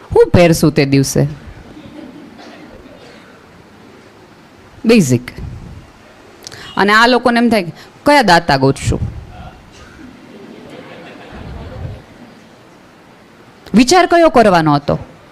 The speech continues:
આશય શેની માટે હતો? આપણે બધાએ વિચારી લીધું કે આ, આ ડ્રેસ પહેરવો છે.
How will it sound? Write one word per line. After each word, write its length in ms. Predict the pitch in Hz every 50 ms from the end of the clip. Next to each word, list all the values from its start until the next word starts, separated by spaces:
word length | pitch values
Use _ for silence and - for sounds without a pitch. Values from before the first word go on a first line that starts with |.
| - - - - - - - - _ _ - _ _ - - - - - - - - - - - - - - - - - - -
આશય 520 | - 170 196 214 - - - 311 339 320 277
શેની 300 | - 294 233 202 170 147
માટે 280 | 147 139 139 - -
હતો? 280 | 143 147 - - - - - - - - - - _ _ _ - - - _ - - - - - - - - - - - - - - - - - - 226 220 - - - - - - -
આપણે 180 | 233 - 269
બધાએ 360 | 240 240 208 180 233 233 233 208
વિચારી 360 | 185 175 - 180 160 139 139
લીધું 640 | 135 127 127 - 135 127 139 135 - - - -
કે 540 | - 170 170 170 180 180 180 180 180 175 185
આ, 320 | - - 170 196 190 170 147 135 - - - - - - - - - -
આ 160 | - 180 196
ડ્રેસ 360 | 175 160 151 151 143 - -
પહેરવો 300 | - 147 143 143 143 139
છે. 200 | - - -